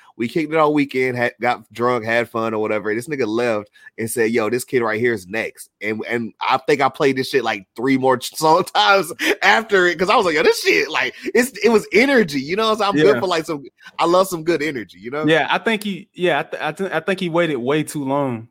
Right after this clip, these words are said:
Speaker 2: to drop his album. That song came out, like, three years ago, that Rubbing
Speaker 1: That
Speaker 2: Off
Speaker 1: wa-,
Speaker 2: the
Speaker 1: that
Speaker 2: Paint.
Speaker 1: was a long time. Like, nigga,
Speaker 2: Why,
Speaker 1: like,
Speaker 2: I mean
Speaker 1: literally, I think you had just graduated college when that shit happened. Am I,
Speaker 2: Man,
Speaker 1: am I right?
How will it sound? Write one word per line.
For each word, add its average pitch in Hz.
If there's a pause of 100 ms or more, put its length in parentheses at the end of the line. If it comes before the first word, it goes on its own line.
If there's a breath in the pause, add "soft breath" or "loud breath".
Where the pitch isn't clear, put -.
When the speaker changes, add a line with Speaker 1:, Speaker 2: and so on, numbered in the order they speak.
Speaker 2:
to 131
drop 127
his 120
album. 110 (160)
That 196
song 226
came 214
out, 190
like, 165
three 175
years 170
ago, 120 (140)
that 120
Rubbing 139
Speaker 1:
That 135
Speaker 2:
Off 120
Speaker 1:
wa-, -
Speaker 2:
the 123
Speaker 1:
that 120
Speaker 2:
Paint. 131
Speaker 1:
was 113
a 107
long 110
time. 104
Like, - (140)
nigga, 170
Speaker 2:
Why, 202
Speaker 1:
like, 107
Speaker 2:
I 165
mean 110
Speaker 1:
literally, 220 (440)
I -
think 320
you 226
had 175
just 202
graduated 202
college 180
when 92
that 78
shit 73
happened. 80 (100)
Am 107
I, 101
Speaker 2:
Man, 131
Speaker 1:
am 202
I 320
right? 349